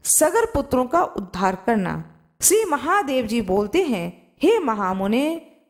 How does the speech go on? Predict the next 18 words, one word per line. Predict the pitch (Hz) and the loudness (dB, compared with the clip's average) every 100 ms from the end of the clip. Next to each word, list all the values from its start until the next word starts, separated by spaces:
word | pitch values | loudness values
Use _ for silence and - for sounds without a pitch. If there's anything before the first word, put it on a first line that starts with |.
| - | 0
भगवती | 277 349 427 415 453 320 | 2 4 2 2 0 0
गंगा | 269 247 190 170 - - - | -2 -2 -2 -4 -10 -18 0
समुद्र | 302 339 453 381 381 | 2 2 0 0 -4
के | 277 269 | -2 -2
साथ | - 302 262 240 180 - _ - | 0 0 0 -2 -8 -8 _ 0
संयुक्त | - 294 359 440 440 302 | 2 4 2 0 0 -4
हो | 226 294 285 185 - - _ _ 208 | 0 2 2 -2 -8 -20 _ _ 2
विवर | 294 359 427 | 4 4 0
से | 403 427 | 0 0
होकर | 370 302 302 311 311 | 2 2 2 0 0
के | 392 | 0
अत्यंत | 381 - 269 269 415 427 403 - | -2 0 -2 2 2 2 0 0
प्रसन्नता | 254 262 277 320 359 440 415 | 0 2 0 0 2 2 2
पूर्वक | - 233 262 330 - _ _ - _ - | 0 0 -2 -4 -12 _ _ -18 _ 2
पाताल | 262 262 320 392 | 2 2 2 2
को | 392 320 330 | 0 -2 0
पहुंच | 247 240 339 | 0 0 -2
करके | - 262 254 269 302 | -2 -2 0 -2 -2